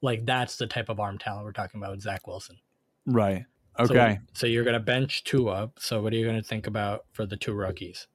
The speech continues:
Speaker 2: You know what? Not that I'm low on Mac Jones, but based
Speaker 1: Mm-hmm.
Speaker 2: off of what you just told me, and, and
Speaker 1: Mm-hmm.
Speaker 2: okay, but I gotta say that Mac Jones also has, like,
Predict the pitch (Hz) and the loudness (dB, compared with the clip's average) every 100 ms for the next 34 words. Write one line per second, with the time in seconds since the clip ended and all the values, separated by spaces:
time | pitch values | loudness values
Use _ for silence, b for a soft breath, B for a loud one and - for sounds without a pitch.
0 | - 135 165 180 135 139 147 165 151 139 | 2 6 8 6 4 2 4 6 6 8
1 | 139 135 123 117 117 110 110 117 131 - | 8 8 8 4 4 4 6 4 2 -4
2 | _ - 120 104 120 117 127 117 110 104 | _ 2 2 6 6 8 6 6 2 2
3 | 113 113 107 110 - 110 107 110 107 113 | 2 2 2 2 4 2 4 4 4 2
4 | - 151 165 160 165 160 160 127 127 139 | 2 4 6 4 6 6 6 6 4 6
5 | 160 127 131 110 117 120 131 120 107 117 | 6 4 4 4 4 4 4 4 6 2
6 | 110 107 104 104 107 95 - | 4 2 2 2 0 -2 -6